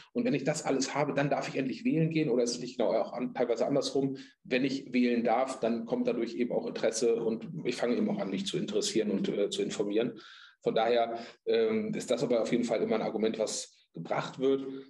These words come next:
Andere Themen, äh, beschäftigen natürlich auch. Dann werden so Vergleiche gezogen, also zum Beispiel zur Volljährigkeit.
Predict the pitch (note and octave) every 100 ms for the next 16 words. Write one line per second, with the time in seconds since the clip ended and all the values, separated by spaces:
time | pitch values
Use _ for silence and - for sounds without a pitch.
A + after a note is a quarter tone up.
0 | _ A#2 C3+ C3 B2 B2 B2 A#2+ A#2+ A#2+
1 | A2+ G#2+ A2 A#2+ A2+ G#2+ G#2 F#2 G#2 A#2+
2 | A#2+ - - _ - G#2+ A2+ A2 A2 A#2+
3 | - - - F#2+ F#2+ E2+ F2 G#2+ G2+ G#2+
4 | A2 - A2 - G#2+ G#2 F2+ E2 - F2
5 | -